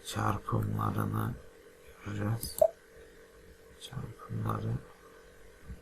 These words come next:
yanlış şey bastım. Evet, çarpımlarını göreceğiz.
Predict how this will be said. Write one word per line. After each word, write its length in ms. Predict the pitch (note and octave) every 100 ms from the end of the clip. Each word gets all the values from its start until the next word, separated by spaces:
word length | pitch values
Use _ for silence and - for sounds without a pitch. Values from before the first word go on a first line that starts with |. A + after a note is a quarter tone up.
| - - - - - - - - - - - - - - - - - - - - - - - - - - - - - - -
yanlış 720 | A#2 G#2+ A2 A2 - - - - - - - - - - - - - - - - - - - - - - - -
şey 180 | - B2 - -
bastım. 400 | - - - A#2+ - - - - - - D#5+ - - - - - - - - - - - -
Evet, 480 | - - A#2+ A#2 -
çarpımlarını 1000 | - A#2 - A#2+ A2+ A2+ G#2+ G#2+ G#2 G#2+
göreceğiz. 540 | G#2 G2 A2+ A2+ -